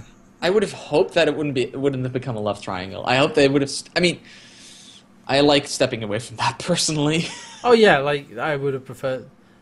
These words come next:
Speaker 1: I don't
Speaker 2: that.
Speaker 1: like love triangles, actually.
Speaker 2: Well, no, that's the, me neither. But that's, that's what I mean is, like, that's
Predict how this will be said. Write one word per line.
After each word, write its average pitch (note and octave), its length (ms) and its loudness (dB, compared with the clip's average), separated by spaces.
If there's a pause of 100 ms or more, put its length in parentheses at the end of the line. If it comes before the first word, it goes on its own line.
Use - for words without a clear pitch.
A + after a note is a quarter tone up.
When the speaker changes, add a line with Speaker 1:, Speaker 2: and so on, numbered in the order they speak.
Speaker 1:
I D3 60 -2
don't D3 140 4
Speaker 2:
that. B2+ 40 0
Speaker 1:
like A#2+ 140 2
love A2+ 180 0
triangles, G#2 460 -4
actually. F3+ 320 -2
Speaker 2:
Well, G#3+ 80 6
no, G3 240 2
that's E3 340 -2
the, E3 240 -8
me D#3 200 -6
neither. D3 240 -2
But A#2+ 180 -8
that's, C#3 280 -6
that's D3+ 320 -4
what D3 140 -2
I C#3 60 -2
mean C#3 240 -6
is, A#2 160 -10
like, A#2+ 160 -8 (320)
that's - 480 -10